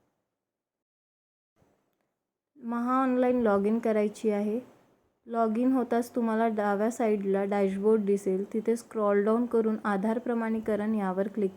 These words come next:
करायचं आहे. आधार प्रमाणीकरणवर क्लिक केल्यानंतर नैसर्गिक आपत्ती यावर क्लिक करायचं आहे. तिथे विशिष्ट क्रमांक तुम्हाला टाकायचा आहे आणि सर्च करायचं आहे.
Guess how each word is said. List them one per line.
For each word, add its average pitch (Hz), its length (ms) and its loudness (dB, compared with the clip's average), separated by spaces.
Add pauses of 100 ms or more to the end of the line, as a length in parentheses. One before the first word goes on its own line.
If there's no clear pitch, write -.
करायचं 185 440 -6
आहे. - 240 -16 (640)
आधार 208 380 -2
प्रमाणीकरणवर 247 960 0
क्लिक 240 340 -4
केल्यानंतर 220 560 -2
नैसर्गिक 214 720 -2
आपत्ती 196 520 -4
यावर 202 300 0
क्लिक 214 260 -2 (140)
करायचं - 460 -12
आहे. 185 200 -10 (540)
तिथे 233 280 -2
विशिष्ट 240 480 -4
क्रमांक 208 540 -2
तुम्हाला 202 440 -2
टाकायचा 202 540 -4
आहे 202 100 -4 (360)
आणि 233 180 -2
सर्च 226 360 0
करायचं 190 500 -4
आहे. 190 200 -6